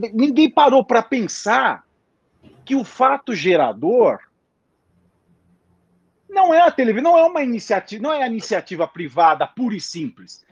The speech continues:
As empresas que tocam o rádio e a televisão são empresas privadas, claro, mas elas não podem operar um canal de televisão e nem uma estação de rádio, porque isso não é delas.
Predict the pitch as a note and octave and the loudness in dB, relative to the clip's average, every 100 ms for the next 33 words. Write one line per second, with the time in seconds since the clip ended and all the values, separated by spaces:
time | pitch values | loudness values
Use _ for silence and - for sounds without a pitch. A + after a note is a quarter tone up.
0 | _ - E3 F#3 F#3 G#3+ C4+ C4+ A#3+ C3+ | _ 0 0 0 -2 0 0 0 -6 -8
1 | - F3 D3 - A#2+ A2 _ _ _ _ | 0 2 2 0 -8 -12 _ _ _ _
2 | - C3+ D#3 F3+ D3 A2 G#2 _ _ E3+ | -10 -6 2 2 2 -2 -18 _ _ -6
3 | D#3 D3+ C3 A#2+ A#2+ B3+ F#3 - _ _ | -4 -2 -4 -4 -2 -2 -2 -8 _ _
4 | F3 C#3+ F#3+ - C3+ C#3+ A3 - D#4 B2 | -6 -6 -6 -2 0 -2 -6 -4 -4 0
5 | E3+ F3 A2 - _ _ _ _ _ _ | 2 2 0 -12 _ _ _ _ _ _
6 | F3+ A3 G3+ A2 E2+ _ _ _ _ _ | 0 2 2 -2 -12 _ _ _ _ _
7 | _ _ _ _ _ _ G3 F3+ E3+ F#3 | _ _ _ _ _ _ -10 -8 -6 -6
8 | F#3 F3 B3+ - E3+ E3 E3 F#3+ A3 _ | -8 -10 -14 -8 -2 -2 -2 -6 -12 _
9 | _ A3 A3 G3+ C3 A#2 F#2+ - _ G3+ | _ -10 -2 0 2 0 -2 -8 _ -10
10 | A3+ G3 D3 A#2 A2+ G#2+ F3 F#3+ G#3 D3 | -4 0 2 0 -2 -2 0 0 0 0
11 | G#3 G#3+ G#3+ F3 F#3 G3+ F#3+ F#3+ - - | 0 0 -2 0 0 -2 -2 -2 -4 -6
12 | D#3 D#3+ C#3 C#3 A#2+ - - F3+ C#3 F3+ | -6 -4 2 2 2 -2 0 0 2 -4
13 | G#3+ F#3+ - D#3 D#3+ F3+ D#3+ C3+ A#2 G#2 | -4 -6 -4 -2 0 2 2 0 -2 -4
14 | F2 - - - | -6 -14 -20 -20